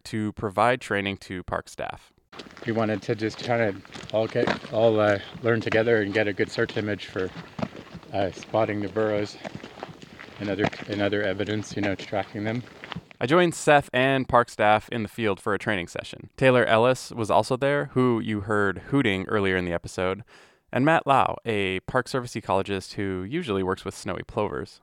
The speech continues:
Speaker 1: Seth is kind of a jack-of-all-trades field biologist. He was carrying this impressive shepherd staff. It looked kinda like a five-foot-tall walking cane.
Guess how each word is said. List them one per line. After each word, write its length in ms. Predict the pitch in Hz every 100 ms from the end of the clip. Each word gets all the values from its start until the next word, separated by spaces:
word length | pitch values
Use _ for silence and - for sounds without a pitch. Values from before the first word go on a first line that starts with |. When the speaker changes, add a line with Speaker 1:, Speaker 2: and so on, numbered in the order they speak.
| _ _ _ _ _
Speaker 1:
Seth 280 | - 180 226
is 120 | 240
kind 200 | - 190
of 200 | 151 - -
a 160 | 135 113
jack-of-all-trades 1040 | - 107 120 123 113 110 - 110 104 -
field 240 | - 110
biologist. 600 | 92 90 - - - - - - - _ _
He 100 | 123
was 120 | -
carrying 440 | - 147 156 143
this 180 | 117 -
impressive 720 | 107 - - - 131 143 117
shepherd 400 | - 113 120 127
staff. 500 | - 143 151 156 - _ _
It 140 | 127
looked 300 | 123 143 -
kinda 380 | - 120 131 123
like 260 | 110 110 -
a 100 | 107
five-foot-tall 800 | - 98 101 - 110 - 95 92
walking 380 | 95 95 98
cane. 340 | - - -